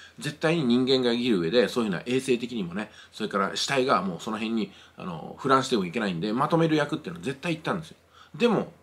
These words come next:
必要な職業なのに、そうやって差別されてきた。そして本来そういうところを研究しなくてはいけないのは、医師とか研究者、学者みたいな人も当時はいたんですよ、昔は。でも、実際に死体がどうなってくるのかってことは触れないんで分からなかったんですよ。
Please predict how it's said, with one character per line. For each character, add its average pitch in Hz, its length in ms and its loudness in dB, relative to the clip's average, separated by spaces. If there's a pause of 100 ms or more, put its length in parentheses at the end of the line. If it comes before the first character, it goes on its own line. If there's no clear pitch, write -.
(160)
必 - 220 -8
要 196 100 2
な 180 80 0
職 175 240 -2
業 147 140 4
な 95 80 -2
の 87 80 -8
に、 107 260 -2
そ - 140 -8
う - 20 -4
や 101 40 -4
っ - 40 -16
て 92 60 -14
差 123 140 -4
別 98 160 -4
さ 85 80 -12
れ 76 40 -14
て - 100 -16
き - 60 -18
た。 - 120 -18 (360)
そ - 120 -8
し 160 60 -6
て 185 60 4
本 226 220 4
来 104 160 4
そ 151 160 0
う 170 60 6
い - 20 0
う - 20 0
と 180 80 2
こ 175 100 2
ろ 92 80 0
を - 20 -12
研 214 260 2
究 214 140 2
し 202 100 0
な 196 80 4
く 190 60 -12
て - 80 -4
は 87 40 -2
い 80 40 -6
け 104 80 -6
な 107 100 -2
い 87 60 -4
の 78 80 -8
は、 73 80 -14
医 - 100 2
師 - 140 2
と 104 100 -2
か 90 240 0 (260)
研 170 220 0
究 165 140 2
者、 - 160 -4
学 - 220 -2
者 165 100 4
み 160 120 0
た 95 100 -2
い - 20 -4
な 85 100 -6
人 92 160 -8
も 95 80 -6
当 180 180 6
時 85 120 -4
は 85 40 -4
い 95 80 -6
た - 120 2
ん 120 60 -2
で - 60 -8
す - 40 -10
よ、 87 60 -6
昔 87 320 -8
は。 73 80 -14 (360)
で 226 140 4
も、 120 200 2 (360)
実 165 260 0
際 196 220 2
に 165 240 0 (400)
死 - 140 -6
体 202 180 4
が 190 100 6
ど 196 120 8
う 185 40 6
な 123 80 4
っ - 60 -2
て - 100 -12
く - 80 -14
る 90 80 -8
の 87 80 -12
か 95 140 -10
っ - 20 -16
て - 140 -18
こ 85 80 -14
と 135 80 2
は 123 80 2
触 - 140 2
れ 208 100 8
な 208 100 4
い 117 60 2
ん 87 40 -2
で 156 60 -10
分 95 140 -4
か 202 140 2
ら 202 40 0
な 160 60 2
か - 100 -12
っ - 80 -20
た - 80 -20
ん - 20 -20
で - 60 -20
す - 80 -20
よ。 - 60 -20